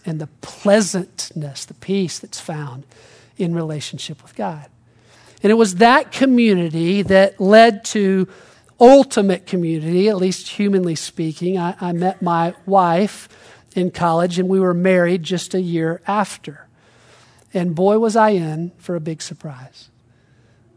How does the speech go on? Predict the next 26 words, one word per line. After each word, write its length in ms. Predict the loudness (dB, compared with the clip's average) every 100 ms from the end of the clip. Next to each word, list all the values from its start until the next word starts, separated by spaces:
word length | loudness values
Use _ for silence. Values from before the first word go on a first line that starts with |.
| _ _ _ _
I 60 | -4
have 240 | 0 0
pictures 540 | 2 -2 0 -2 -2 -2
of 200 | -4 -4
the 60 |
first 340 | 0 0 0 -2
two 140 | -6
seasons. 640 | -6 -4 -2 0 0 -2
In 160 | -2 -2
this 180 | 0 -2
season 480 | -4 -4 -2 -2 -2
of 160 | 0
our 200 | 2 2
young 340 | 0 0 0 2
married 320 | 4 4 2
life, 260 | 0 -2
I 40 | -2
have 180 | -2 -2
a 60 |
video 420 | -2 0 2 2 2
that 140 | 0
I 80 | -2
want 260 | -2 -6
you 60 | -8
to 80 | -8
see. 400 | -8 -4 -4